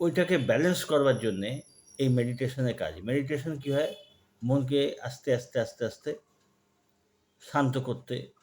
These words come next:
হেল্প করে। আর আমরা দেখতে পাই যে মেডিটেশন করে, শুধু মেডিটেশনের জন্যেই এইটুকুই যদি কেউ ফলো করে, তাতেই নানান রকম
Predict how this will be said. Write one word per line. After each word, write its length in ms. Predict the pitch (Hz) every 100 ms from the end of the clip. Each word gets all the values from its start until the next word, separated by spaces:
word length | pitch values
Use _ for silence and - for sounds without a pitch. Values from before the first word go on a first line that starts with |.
| _ 127
হেল্প 180 | 113 -
করে। 220 | - 62 - _ _ _ _ - 135 _ _ _ _ _ _ - _ _ _ _ _ _ _ _ _ _ _ _ _ _ - _
আর 240 | 117 127 127
আমরা 300 | 127 160 165
দেখতে 280 | 147 -
পাই 280 | 135 107 107 - _ _ _ _ _
যে 440 | 117 139 139 - - _ _ _ _ _ _ _ _ -
মেডিটেশন 560 | 123 147 147 139 165
করে, 480 | 147 156 160 - -
শুধু 260 | - 180 175
মেডিটেশনের 680 | 143 139 139 160 135 165 156
জন্যেই 560 | 156 165 170 180 139 - _ _ _
এইটুকুই 540 | - - 131 147 185 175
যদি 180 | 165
কেউ 140 | 156 147
ফলো 260 | 127 120
করে, 200 | 113 104
তাতেই 420 | 98 131 127 190 165
নানান 400 | 123 127 139 135
রকম 280 | 127 117